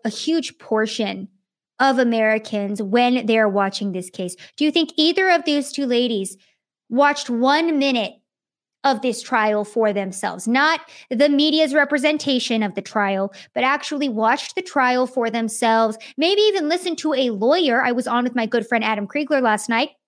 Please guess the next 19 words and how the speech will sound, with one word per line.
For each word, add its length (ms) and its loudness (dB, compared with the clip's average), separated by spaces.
and 240 0
he 160 2
brought 200 2
up 140 0
the 60 -4
point 400 -2
that, 280 0
you 140 -2
know, 200 0
uh, 260 -2
his 200 -6
friend 200 -2
Rakita 360 -2
Law 240 4
has 260 0
been 520 0
one 300 0
of 140 -4
the 540 0